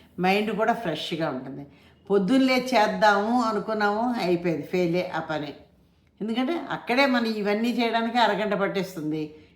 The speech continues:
ఇంకా వంట, టిఫిన్ ఎప్పుడు చేస్తారు, ఎప్పుడు ఆఫీసులకు వెళ్తారు, ఎప్పుడు డబ్బాలు ఇస్తారు, ఇవన్నీ అవ్వు కదా. అందుకని ఆ పెర్ఫెక్షన్ అన్నది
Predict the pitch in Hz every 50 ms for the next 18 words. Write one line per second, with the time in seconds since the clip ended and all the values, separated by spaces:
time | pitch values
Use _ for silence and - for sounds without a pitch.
0 | - - 196 196 214 202 190 185 190 180 226 226 226 220 220 196 208 214 233 233
1 | 226 202 185 175 180 196 208 196 220 226 214 220 - 226 226 226 240 233 208 175
2 | - - 202 220 208 202 196 196 196 185 226 214 196 185 208 196 190 180 202 208
3 | 196 202 208 190 170 - 196 190 196 180 - 165 185 185 185 185 180 - - -
4 | 175 175 170 165 165 156 151 180 185 175 165 151 165 156 - 151 - 151 151 139
5 | 135 - - - - - _ _ _ _ - 160 165 175 185 208 208 196 170 -
6 | - - 151 156 165 - 220 214 - - - 196 202 202 202 196 190 185 180 196
7 | 233 254 - -